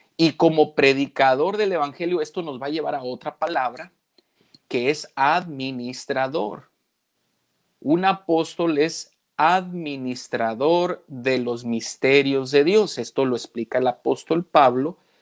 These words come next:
en la primera de Corintios, capítulo cuatro, verso uno en adelante. Un apóstol es un administrador de los misterios de Dios. Y cuando dice misterios, se refiere a lo que está escondido.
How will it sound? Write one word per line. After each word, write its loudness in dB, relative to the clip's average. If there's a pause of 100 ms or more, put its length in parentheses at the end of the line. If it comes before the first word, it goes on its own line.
(180)
en -6
la 0
primera 2
de 0
Corintios, -2
capítulo -4
cuatro, -2
verso -4
uno -2
en -2
adelante. 4 (1400)
Un 4
apóstol 4
es 0
un -2
administrador 0
de 0
los -4
misterios -4
de 6
Dios. 2
Y -2
cuando 2
dice 0
misterios, 0 (540)
se -8
refiere 2
a -2
lo -4
que -10
está -10
escondido. -4